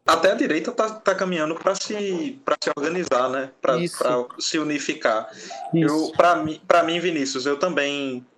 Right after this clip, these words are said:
Speaker 1: a-, fui bastante atuante na campanha aqui do Recife, né? Pelo lado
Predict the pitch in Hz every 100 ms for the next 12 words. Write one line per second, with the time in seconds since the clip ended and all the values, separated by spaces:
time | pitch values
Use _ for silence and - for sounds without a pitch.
0 | _ _ _ _ 120 123 - 147 135 139
1 | 143 147 165 190 143 139 135 143 135 123
2 | 117 117 113 107 104 _ 113 107 117 110
3 | 104 - 127 151 147 131 151 - _ -
4 | 139 131 117 117 120 117